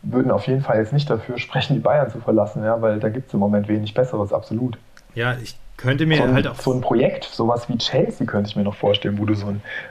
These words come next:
Speaker 1: irgendwie so eine Art Projekt dann wirklich hast und das Gefühl hast, oh, da geht grad was Spannendes ab, ja, die bauen sich eine spannende Mannschaft auf, aber war jetzt ja nicht im Gespräch,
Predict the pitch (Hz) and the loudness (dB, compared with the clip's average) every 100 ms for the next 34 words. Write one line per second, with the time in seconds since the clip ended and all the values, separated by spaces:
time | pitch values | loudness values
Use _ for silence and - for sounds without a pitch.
0 | - 101 107 110 - 110 - - 104 143 | -6 -4 -2 0 0 0 -2 -2 0 0
1 | - 101 104 107 107 - - 104 101 - | 0 0 2 0 -2 -4 -2 0 0 -4
2 | - 117 117 107 107 107 110 107 330 - | -6 -2 0 0 2 2 2 0 -2 0
3 | - - - - - 123 113 107 123 - | -2 0 -2 0 -2 -2 -2 0 0 2
4 | 107 110 107 107 110 110 - - 104 107 | 2 2 2 0 -2 -2 -4 0 0 2
5 | 104 143 139 - 92 101 - 101 101 - | 2 2 0 0 0 2 0 -2 -4 -10
6 | - - - _ - 104 107 104 110 104 | -20 -20 -20 _ -4 -2 0 0 0 -4
7 | - - 101 101 | -4 -2 -2 -2